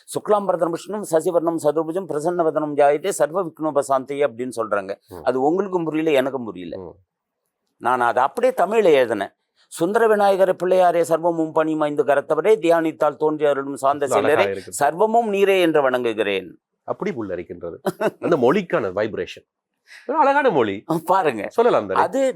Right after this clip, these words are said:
Speaker 1: தூபம், தீபம், நெய்வேத்தியம், சங்கல்பம், ஸ்-, சிக்ஸ் ஹண்ட்ரட் பேஜ்ல அந்த புத்தகத்தை வெளியிட்டிருக்கேன். சமய வழிபாடுன்னு சொல்லிட்டுங்க.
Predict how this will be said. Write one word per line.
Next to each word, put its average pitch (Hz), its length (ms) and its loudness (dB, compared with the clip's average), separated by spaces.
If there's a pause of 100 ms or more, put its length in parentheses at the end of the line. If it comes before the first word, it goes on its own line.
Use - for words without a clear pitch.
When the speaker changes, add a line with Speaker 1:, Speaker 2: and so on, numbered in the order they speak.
Speaker 1:
தூபம், 226 500 0
தீபம், 233 500 -4
நெய்வேத்தியம், 226 680 -6
சங்கல்பம், 208 500 -2
ஸ்-, - 280 -14 (480)
சிக்ஸ் - 400 -8
ஹண்ட்ரட் 196 420 2
பேஜ்ல 208 360 2
அந்த 135 140 -4
புத்தகத்தை 131 400 -4
வெளியிட்டிருக்கேன். 101 580 -6 (140)
சமய 156 440 2
வழிபாடுன்னு 113 680 2
சொல்லிட்டுங்க. - 340 -18